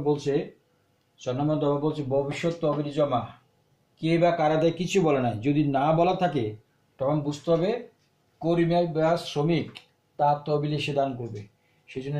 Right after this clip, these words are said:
লিখতে হবে ভবিষ্যৎ তহবিলে জমা, মূল মজুরি into দশ পার্সেন্ট। তো মূল মজুরি আমরা পেয়েছি, খতে বলা আছে মানে, এখানে আমরা যে মূল মজুরি প্রতি, আহ, ঘন্টা দশ টাকা পেয়েছি,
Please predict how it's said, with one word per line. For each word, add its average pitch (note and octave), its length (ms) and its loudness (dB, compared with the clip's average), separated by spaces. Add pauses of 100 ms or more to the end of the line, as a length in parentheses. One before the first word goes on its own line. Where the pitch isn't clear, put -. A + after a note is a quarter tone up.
লিখতে D3 260 -8
হবে E3 160 -2 (520)
ভবিষ্যৎ D#3 600 -2
তহবিলে C#3+ 400 0
জমা, B2 240 -2 (520)
মূল C#3+ 300 0 (100)
মজুরি D3+ 320 -2
into D#3 200 0 (200)
দশ D3 120 4 (100)
পার্সেন্ট। A2+ 400 -2 (720)
তো - 80 -14
মূল C#3 260 0
মজুরি D#3 180 -2
আমরা D#3+ 280 0
পেয়েছি, D#3 340 -4 (240)
খতে C3+ 240 -4
বলা D#3 280 2
আছে D#3+ 160 -6 (920)
মানে, C3 180 -6 (140)
এখানে C#3+ 200 -4
আমরা D3 240 -2
যে C#3+ 140 -2
মূল D3 180 -2
মজুরি D3 320 -2 (180)
প্রতি, D#3+ 380 -2 (1120)
আহ, C3 320 -2
ঘন্টা C#3 320 0 (420)
দশ C#3+ 240 0
টাকা D3+ 180 -2
পেয়েছি, D3 420 -2